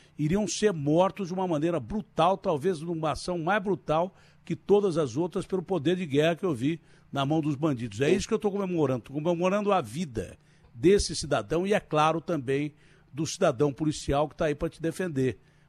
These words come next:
Speaker 1: Porque se as forças de Varginha estivessem expostas a um ataque de tamanha letalidade, não iriam suportar.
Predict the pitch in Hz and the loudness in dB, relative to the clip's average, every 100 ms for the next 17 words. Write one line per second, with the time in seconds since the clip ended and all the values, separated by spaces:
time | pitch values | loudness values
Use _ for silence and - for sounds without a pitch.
0 | _ 131 - 175 - 196 - 175 180 170 | _ -8 0 0 2 -2 0 0 0 0
1 | 135 156 147 117 120 131 - 120 127 120 | 0 0 0 -2 -4 -6 -6 -6 -4 -4
2 | 139 117 - - 160 131 - 82 - _ | -6 -8 -8 -2 0 0 -8 -16 -16 _
3 | _ _ 131 143 135 - 131 - 131 151 | _ _ -4 -2 -2 0 -2 -2 -6 -2
4 | 135 190 180 139 - 127 107 156 170 196 | 0 0 0 0 -2 -6 -2 -2 -2 -4
5 | 208 185 180 151 165 180 160 - 156 156 | -2 2 0 0 -4 -2 -2 0 0 -2